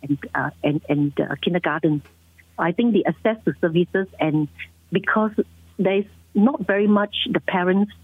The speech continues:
uh, many parents do not understand or know how to handle the children. So it helps if there is somebody who's, who's, uh, you know, ex-, who can provide expert advice on,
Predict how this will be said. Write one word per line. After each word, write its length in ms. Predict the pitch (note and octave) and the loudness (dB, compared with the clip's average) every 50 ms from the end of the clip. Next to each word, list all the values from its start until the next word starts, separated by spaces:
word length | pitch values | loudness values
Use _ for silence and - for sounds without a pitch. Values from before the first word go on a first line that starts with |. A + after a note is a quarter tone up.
| - _ _ _ _ _ _ _ _ - - | -20 _ _ _ _ _ _ _ _ -6 0
uh, 60 | E3+ | 2
many 240 | F3+ G3 G#3+ A#3+ - | 2 4 4 2 0
parents 320 | - G3+ F3 F#3 F#3+ - | 0 0 0 0 0 0
do 100 | - E3+ | 0 0
not 160 | E3 F3 - - | 0 0 0 0
understand 760 | E3 E3 E3 F3+ - - - F#3 F#3 G#3+ B3+ D4 D4 C4 - - | 0 0 0 -2 -2 -2 -2 0 2 4 4 4 4 4 2 0
or 300 | D3+ D3+ D3+ D3+ D#3 D#3 - - - - - - | -2 0 0 -2 -2 -4 -8 -20 -16 -12 -8 0
know 220 | - E3+ F3 F#3 F3+ | 2 2 2 2 2
how 200 | - - F3 F#3 | 0 0 0 0
to 100 | - D#3+ | -2 -2
handle 420 | C3 - E3 E3 E3 F3+ F3+ F3 | 0 2 2 2 4 4 2 2
the 80 | E3 D3+ | 0 -2
children. 460 | - - - F3+ F3+ F3+ F3 B3 E4+ G#4+ - - - - - - - | -2 -2 0 0 2 2 2 2 0 0 -6 -16 -20 -20 -20 -12 -2
So 120 | - G#3 F#3 | -2 0 2
it 120 | - G3 F#3+ - | 2 0 0 0
helps 260 | - A#3 B3+ - - - - - - | -2 -4 -4 -4 -8 -18 -8 0 0
if 140 | A3 A3 - - - - | 0 0 -2 -8 -14 -6
there 100 | - D#3+ | -4 0
is 120 | - C#3+ C#3+ - | 0 0 -2 -2
somebody 320 | - F3 F3 E3+ F3 F3 F3+ | -4 -4 -2 0 0 2 0
who's, 160 | E3 D3 C#3 - - - - - | 0 -2 -6 -10 -14 -12 -6 -4
who's, 280 | D#3 D3 D3+ E3 D#3+ D#3 - - - | -2 0 0 0 -2 -4 -4 -4 -4
uh, 140 | - - - - - - | -4 -4 -6 -10 -4 0
you 140 | F#3 F3 | 2 4
know, 180 | E3 F3+ G3+ A3+ - - | 4 4 2 -2 -4 -4
ex-, 140 | - - - _ _ _ - - | -6 -6 -6 _ _ _ -16 -10
who 300 | - - - - A#3 E3 | -6 -4 -2 0 0 0
can 180 | C#3+ F3 D#3 C#3+ | 0 0 -2 0
provide 320 | - D#3+ C#3+ E3+ - - - | 0 0 0 -2 -4 -4 -6
expert 360 | - D#3+ - - - D#3+ D3+ - - - - _ _ _ _ _ _ _ - | -8 -8 -6 -4 -4 -4 -4 -4 -12 -20 -20 _ _ _ _ _ _ _ -4
advice 540 | - D3+ D3+ D3+ F3+ E3 D#3+ F3+ A3+ C#4 C#4 - - - | -4 -4 -2 -2 -2 -2 0 0 0 0 -2 -4 -6 -4
on, 300 | D3+ D#3 D#3 D#3 D3+ | -2 -2 0 -2 -4